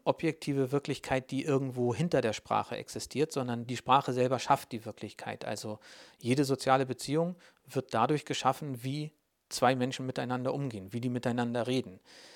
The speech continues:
Äh, Respekt, äh, zwischenmenschlicher Respekt, der existiert nicht objektiv, der existiert nur durch das, was ich tue und, äh, zu dem, was ich tue, gehört eben auch das, was ich sage. Das heißt, an der Stelle, äh, bei all diesen Dingen,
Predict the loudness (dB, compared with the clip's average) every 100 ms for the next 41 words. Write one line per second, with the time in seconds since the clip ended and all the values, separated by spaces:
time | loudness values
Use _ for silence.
0 | -20 _ -4 -2 -2 2 2 2 -2 -18
1 | -18 _ _ _ _ _ _ -6 -2 -2
2 | -2 -4 -4 -4 -2 -2 0 0 0 -16
3 | _ _ _ _ 4 4 2 -8 -4 -4
4 | -4 -10 -4 -2 -2 -4 -6 -4 -4 -4
5 | -6 -8 0 0 2 -2 0 -2 -4 -4
6 | -8 -8 -10 -8 -2 -2 -2 -6 -12 -12
7 | -8 -6 -6 -6 -6 -6 -6 -2 0 0
8 | -2 -4 -8 -6 -4 -4 -6 -8 0 2
9 | 2 -2 -12 -18 -20 -20 _ -6 -2 -2
10 | -2 4 4 6 6 6 4 -2 -10 _
11 | _ _ _ _ _ _ -10 0 2 2
12 | -4 -4 0 4 4 4 0 2 2 2
13 | -2